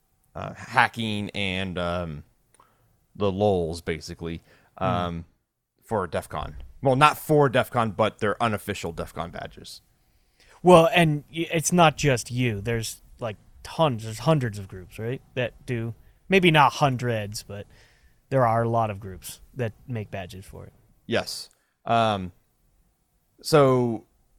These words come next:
Speaker 1: yeah, time to start planning the badge for D C thirty. So, interesting enough, um, our D C twenty-nine badge,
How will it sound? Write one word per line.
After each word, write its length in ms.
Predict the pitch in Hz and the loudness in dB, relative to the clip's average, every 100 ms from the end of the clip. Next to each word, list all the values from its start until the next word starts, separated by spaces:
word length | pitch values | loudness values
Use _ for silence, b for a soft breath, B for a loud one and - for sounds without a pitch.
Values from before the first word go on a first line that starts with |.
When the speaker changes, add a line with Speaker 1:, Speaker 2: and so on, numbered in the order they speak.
| _ - | _ -2
Speaker 1:
yeah, 240 | 147 127 | 0 0
time 260 | - 165 165 | 4 4 4
to 40 | |
start 200 | 165 139 | 4 2
planning 300 | - 139 139 | 2 0 0
the 60 | 113 | 2
badge 220 | 123 123 | 2 2
for 80 | 107 | -6
D 120 | 120 | -6
C 200 | - 107 | -6 -6
thirty. 280 | - 117 92 | -2 -2 0
So, 160 | 135 - | -2 2
interesting 420 | 190 202 - 175 | 0 0 0 2
enough, 520 | 139 117 90 - - _ _ _ _ _ | 4 2 2 -4 -14 _ _ _ _ _
um, 560 | 117 110 107 101 95 85 _ _ _ _ _ _ _ _ | 0 2 2 -2 -6 -10 _ _ _ _ _ _ _ _
our 200 | 139 135 | 6 6
D 200 | 117 151 | 2 -4
C 260 | 147 160 123 | -2 -4 -4
twenty-nine 840 | - 147 127 117 110 151 208 208 | 0 0 2 0 2 4 6 4
badge, 640 | 120 107 101 104 113 - | 4 4 4 2 -4 -16